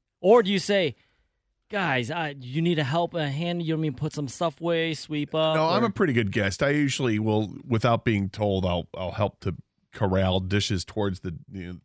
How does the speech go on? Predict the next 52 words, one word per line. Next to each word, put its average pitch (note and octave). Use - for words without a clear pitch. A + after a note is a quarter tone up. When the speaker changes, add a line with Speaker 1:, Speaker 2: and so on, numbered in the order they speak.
Speaker 2:
the, F2
the F2+
kitchen G#2
or F2
the F2
sink G#2
and D#2
the C#2+
dishwasher, F#2
and F#2+
I'll -
help G#2
to G2+
clean F#2+
up. E2
I'll F2+
Speaker 1:
But G2
Speaker 2:
ask F#2+
if, E2+
"Hey, G2
you F2+
know, F2
if G2+
you've G#2
moved A#2+
furniture A2+
because G#2
you G#2+
have G2
to F#2+
accommodate G2+
people G2
who F#2+
need G2
help G2
moving F#2+
this F2
table," F#2+
whatever, F#2
yeah. F2+
Speaker 1:
Because F#3+
me F#3+
and D#3+
Greg D#3
were C3+
talking, A#2+
the A2
morning C3
show A2+
producer, G#2
of G#2
how G#2+